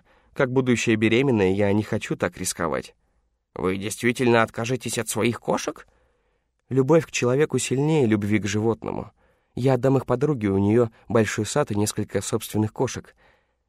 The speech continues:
Габриэль Уэллс исчерпал все аргументы. Видя, что она открывает дверь и идет к Сами, он понимает, что для него больше нет места с ней рядом. Поэтому он взлетает, преодолевает крышу и удаляется во тьму.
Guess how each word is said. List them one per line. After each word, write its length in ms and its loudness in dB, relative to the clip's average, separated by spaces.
Габриэль 460 4
Уэллс 400 2
исчерпал 580 2
все 200 -2
аргументы. 600 -4
Видя, 320 2
что 180 0
она 160 4
открывает 460 2
дверь 220 4
и 120 0
идет 220 0
к 40 -12
Сами, 400 2
он 220 2
понимает, 420 0
что 180 -4
для 140 -2
него 240 2
больше 320 -2
нет 320 2
места 400 0
с 140 -6
ней 180 0
рядом. 420 -8
Поэтому 520 2
он 200 4
взлетает, 680 0
преодолевает 560 2
крышу 520 0
и 80 0
удаляется 680 2
во 100 -2
тьму. 320 -8